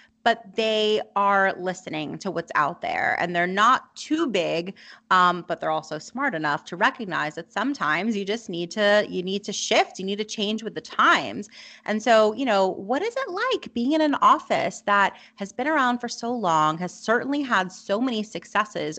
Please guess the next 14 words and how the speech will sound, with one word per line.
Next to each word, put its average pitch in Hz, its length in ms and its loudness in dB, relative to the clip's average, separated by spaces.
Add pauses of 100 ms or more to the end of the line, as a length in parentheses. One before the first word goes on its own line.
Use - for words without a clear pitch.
over 165 320 -2
decades, 165 640 -2
I'm 156 160 -4
sure, 180 600 2 (320)
but 247 240 -2
being 339 320 -2
in 262 300 0
a 226 60 -4
somewhat 240 380 -4
new 196 440 0
department, 208 840 0
like, 202 180 2 (160)
what 240 220 4
is, 294 280 4